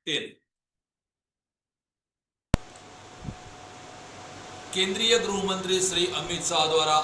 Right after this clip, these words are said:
આપતકાલીન સેવાઓ માટે અલગ અલગ નંબર ડાયલ કરવામાંથી હવે મુક્તિ મળે તેવા એક પ્રકલ્પનો શુભારંભ કરવામાં આવ્યો છે.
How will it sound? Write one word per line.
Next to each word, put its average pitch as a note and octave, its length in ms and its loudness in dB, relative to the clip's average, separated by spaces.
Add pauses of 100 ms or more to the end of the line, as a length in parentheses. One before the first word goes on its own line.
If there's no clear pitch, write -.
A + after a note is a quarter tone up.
આપતકાલીન F3+ 760 0
સેવાઓ D#3 460 0
માટે C#3+ 300 2 (100)
અલગ E3+ 240 2
અલગ E3+ 260 0
નંબર D3 340 -2
ડાયલ C#3 300 2
કરવામાંથી C#3 800 -4
હવે B2+ 240 -4
મુક્તિ B2+ 380 -6
મળે D3 300 0
તેવા D3 480 0 (140)
એક C#3+ 160 -6
પ્રકલ્પનો C3 760 -8 (680)
શુભારંભ C3+ 480 2
કરવામાં A2+ 460 -4
આવ્યો - 180 -10
છે. - 140 -10